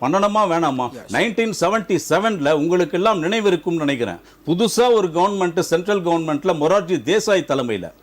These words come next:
Speaker 1: இதே பாரதிய ஜனதா பார்ட்டி கட்சியை கூட சொல்வேன், அதுல உள்ள அறுபது சதவிகிதம் ஆட்கள் தான் ஜனதா கட்சியில இருந்தாங்க. எல் கே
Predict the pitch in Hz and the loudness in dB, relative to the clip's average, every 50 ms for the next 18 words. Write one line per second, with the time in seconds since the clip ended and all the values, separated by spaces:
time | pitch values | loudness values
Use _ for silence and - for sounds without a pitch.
0 | - 127 113 104 101 107 135 175 202 233 247 240 180 170 180 196 202 202 190 196 | -18 -18 -14 -12 -6 0 2 4 6 6 6 4 4 2 0 0 0 0 0 0
1 | 190 170 170 165 180 185 185 175 156 156 175 165 165 - - 156 151 - - 175 | 0 0 2 2 2 4 2 2 2 2 0 0 0 0 -2 -2 0 2 2 2
2 | 170 156 165 185 185 - 165 160 151 143 127 123 120 143 170 180 170 160 143 160 | 2 2 2 0 0 0 0 0 2 2 2 2 2 2 4 4 4 4 2 2
3 | 202 220 202 170 139 123 - - - - 123 139 175 226 233 214 202 180 - 180 | 0 2 2 2 2 0 -2 -8 -8 -4 0 2 4 4 4 4 2 2 2 2
4 | 165 185 180 170 170 165 160 147 143 156 185 180 - - 170 165 160 202 190 143 | 2 2 2 2 2 2 2 2 2 0 0 0 0 0 0 0 2 0 0 0
5 | 139 151 185 202 196 185 156 160 143 - 170 170 156 139 139 147 143 135 123 110 | 2 2 4 4 2 2 2 0 0 0 2 2 2 2 2 0 0 0 0 0
6 | 104 135 143 - 180 175 | 0 0 0 2 2 2